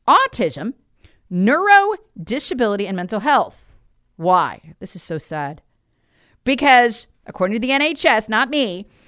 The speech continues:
significant portion of children who are referred for treatment have either autism, neurodevelopment issues, family problems,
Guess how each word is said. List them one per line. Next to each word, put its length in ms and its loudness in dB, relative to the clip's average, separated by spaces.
significant 880 -6
portion 520 -2
of 200 -6
children 500 -2
who 180 0
are 140 2
referred 480 -2
for 100 -6
treatment 580 -2
have 160 2
either 420 0
autism, 480 0
neurodevelopment 1700 0
issues, 720 -6
family 480 2
problems, 600 -2